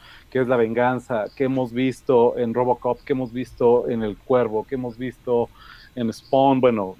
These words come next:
en el personaje, no necesariamente en la película, que hemos visto en V for Vendetta, que hemos visto en Kill Bill, que hemos visto, decía, incluso en el caso de Nicolas Cage, tiene por lo menos tres películas que son exactamente ese mismo personaje.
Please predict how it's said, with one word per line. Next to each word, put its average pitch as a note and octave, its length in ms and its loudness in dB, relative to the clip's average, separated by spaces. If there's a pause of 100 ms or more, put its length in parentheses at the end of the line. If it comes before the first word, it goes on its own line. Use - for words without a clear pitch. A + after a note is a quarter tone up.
en G2+ 140 -12
el G2 80 -10
personaje, A#2 480 -6
no A#2 100 -4
necesariamente A2 400 -6
en G2+ 80 -10
la G2 80 -8
película, G#2 540 -6
que - 100 -10
hemos A#2 140 -4
visto A#2 240 -6
en A2+ 80 -2
V C3 100 -2
for C3+ 180 0
Vendetta, A2+ 440 0
que B2+ 140 -6
hemos B2 200 -2
visto B2 460 0 (300)
en A2+ 100 -4
Kill D3 200 2
Bill, C3 360 6
que C#3 100 -2
hemos C#3 180 0
visto, C3+ 540 2 (320)
decía, G#3 400 2
incluso F#3 400 0
en A#3 60 -2
el D#3+ 80 -4
caso F#3 240 -2
de E3 40 -2
Nicolas E3 300 -2
Cage, D#3+ 240 -4 (100)
tiene F3+ 140 -2
por F#3 140 -4
lo C#3 80 0
menos E3+ 220 -4
tres E3 180 -6
películas E3 400 -4
que - 100 -10
son D#3 160 -4
exactamente D#3+ 680 -6
ese D3+ 140 -6
mismo D3 260 -6
personaje. C3 640 -6